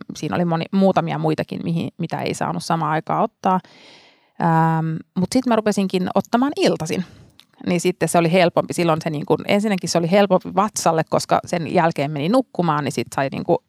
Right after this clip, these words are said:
aika rauhassa sen vatsan kanssa olla. Mutta ei se tietysti niinku sit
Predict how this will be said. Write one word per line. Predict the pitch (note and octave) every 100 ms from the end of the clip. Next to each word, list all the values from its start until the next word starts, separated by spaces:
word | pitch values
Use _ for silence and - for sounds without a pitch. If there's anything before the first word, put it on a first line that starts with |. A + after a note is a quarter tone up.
| _
aika | E3 E3
rauhassa | - - E3+ F3+ - F#3+ - - - -
sen | - E3
vatsan | F3+ - E3+
kanssa | E3 D#3 -
olla. | F#3 F3+ F3 - - - _ _
Mutta | F#3+ F3 - - D3+ C#3+ - - -
ei | E3+
se | D#3+
tietysti | F3+ - E3+ F3
niinku | F3 E3+
sit | -